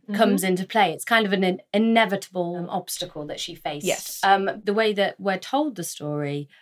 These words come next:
Speaker 1: um, is also shaped by the fact she was a woman. A lot of, um, your story is reconstructed through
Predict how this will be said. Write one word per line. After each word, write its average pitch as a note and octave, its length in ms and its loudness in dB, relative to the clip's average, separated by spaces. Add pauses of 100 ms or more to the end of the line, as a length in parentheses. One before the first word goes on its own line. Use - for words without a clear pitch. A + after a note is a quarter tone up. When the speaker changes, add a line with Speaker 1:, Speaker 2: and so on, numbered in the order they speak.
(140)
Speaker 1:
um, E3 180 2
is F3 120 -4
also F3 280 -2
shaped E3 360 -2
by D#3+ 140 0
the D3+ 80 -10
fact - 160 -6
she - 100 -8
was E3 120 -8
a E3 60 -8
woman. E3 360 -4 (340)
A A3+ 60 4
lot C4+ 200 4
of, A3 140 -2
um, G#3 320 2
your G#3+ 160 0
story G#3 260 -2
is F#3 140 -2
reconstructed F#3 640 -6
through F3 460 -6